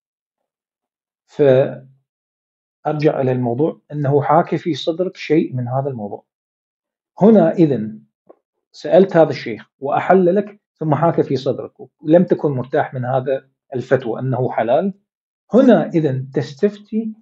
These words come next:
قلبك، لو كنت فعلًا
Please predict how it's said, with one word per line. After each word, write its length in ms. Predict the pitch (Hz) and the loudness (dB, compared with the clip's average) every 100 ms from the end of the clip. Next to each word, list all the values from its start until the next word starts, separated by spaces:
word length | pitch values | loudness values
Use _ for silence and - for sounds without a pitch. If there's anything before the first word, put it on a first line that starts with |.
| _ _ - | _ _ -2
قلبك، 560 | 151 107 101 - - _ _ _ _ _ _ _ _ - | 0 0 -2 -12 -20 _ _ _ _ _ _ _ _ 0
لو 360 | 151 180 135 | 6 6 6
كنت 420 | - 180 180 - 143 | 0 0 0 0 -4
فعلًا 580 | - 185 170 180 214 | -2 -2 -2 -6 -4